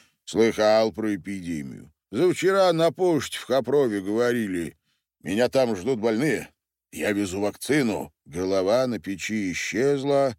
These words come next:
послышалось кряхтение и скрип ступенек.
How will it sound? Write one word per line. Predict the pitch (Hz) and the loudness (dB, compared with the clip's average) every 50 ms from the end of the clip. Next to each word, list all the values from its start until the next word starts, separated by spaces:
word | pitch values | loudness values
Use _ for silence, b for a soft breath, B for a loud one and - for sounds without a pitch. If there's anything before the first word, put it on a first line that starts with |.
| _ _ _ _ _ _ | _ _ _ _ _ _
послышалось | _ 98 120 107 - 120 135 123 - - 117 113 - | _ -2 -2 -2 -2 -2 -2 -2 -2 -4 -4 -4 -4
кряхтение | - 92 104 98 - - - 90 117 143 143 135 131 131 127 117 104 | -4 -6 -6 -6 -6 -8 -4 -2 0 0 0 0 -2 -2 -2 -2 -2
и | 95 80 | -4 -6
скрип | - - - 64 80 87 90 - | -8 -12 -10 -8 -6 -6 -6 -6
ступенек. | - - 82 80 78 - 78 - 50 50 50 - - 69 - - | -8 -10 -10 -10 -10 -12 -16 -16 -16 -16 -18 -18 -18 -20 -20 -20